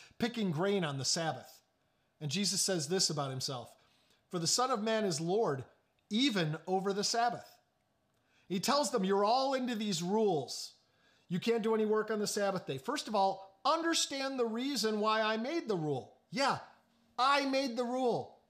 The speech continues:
I'm the Lord of the Sabbath. I did that for man. That was for you that I made this rule. I didn't want you working seven days a week. I want you to have a day of rest.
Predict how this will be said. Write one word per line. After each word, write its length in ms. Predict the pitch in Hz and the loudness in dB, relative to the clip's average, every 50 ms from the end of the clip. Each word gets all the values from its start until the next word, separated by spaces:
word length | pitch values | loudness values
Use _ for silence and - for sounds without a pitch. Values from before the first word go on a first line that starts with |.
| _ - | _ -2
I'm 280 | 240 254 269 285 277 | 2 2 2 2 2
the 60 | 262 247 | 0 0
Lord 260 | 240 247 247 247 240 | 2 2 2 2 2
of 60 | 226 | 0
the 80 | 208 214 | -2 -2
Sabbath. 500 | - - 254 247 247 208 156 127 - - - _ _ _ - | -2 0 0 0 0 0 -2 -4 -8 -14 -20 _ _ _ -2
I 160 | 214 240 233 | 0 0 2
did 380 | 190 160 143 247 311 320 269 | 0 -2 -2 -2 -4 -4 -2
that 500 | 190 202 190 202 208 - - - - - _ - | 0 0 2 2 0 -2 -6 -14 -20 -20 _ -6
for 120 | - 254 | -4 -2
man. 460 | 220 240 269 277 262 196 151 127 104 - - - _ - | -2 0 -2 0 0 -2 -4 -6 -10 -14 -20 -20 _ -4
That 260 | 139 240 277 294 277 | -2 0 0 0 0
was 160 | 277 262 226 | -2 -2 -2
for 220 | - - - 220 214 | -2 -4 -2 -4 -2
you 480 | 196 175 185 254 311 311 240 190 180 | -2 -2 0 0 0 2 2 2 2
that 140 | 180 226 233 | 2 2 0
I 100 | 233 240 | 2 0
made 300 | 233 233 262 311 311 240 | 0 0 -2 -2 -2 -2
this 200 | 233 220 214 - | -2 -2 -2 -2
rule. 400 | 170 165 165 151 123 110 - - _ _ _ _ _ - - - - - | -2 -2 -2 -2 -2 -6 -10 -16 _ _ _ _ _ -20 -20 -16 -8 -2
I 80 | 233 | -2
didn't 280 | 247 262 294 285 277 247 | -2 0 -2 -2 -2 -2
want 340 | 240 254 285 320 320 - - | 0 0 0 0 0 0 -2
you 80 | 240 | -2
working 400 | 220 190 190 180 - - 165 156 | 0 0 0 0 0 -2 -4 -2
seven 300 | 139 - 165 160 156 151 | -2 -2 -2 -2 -4 -4
days 180 | 147 151 139 127 | -4 -4 -2 -4
a 60 | 139 | -4
week. 240 | 135 139 135 120 - | -4 -4 -6 -4 -2
I 80 | 165 175 | -2 -2
want 500 | 170 170 190 233 269 294 302 - - 262 | -2 -2 -2 -2 -2 -2 -2 -2 -4 -4
you 60 | 226 | -2
to 100 | 196 180 | -4 -4
have 220 | 147 170 170 160 | -2 -4 -4 -4
a 40 | 156 | -4
day 220 | 147 139 151 151 | -4 -2 -2 -2
of 160 | 143 131 117 127 | -2 -4 -4 -4
rest. 460 | 139 147 - - - - - - | -4 -4 -4 -4 -6 -8 -8 -8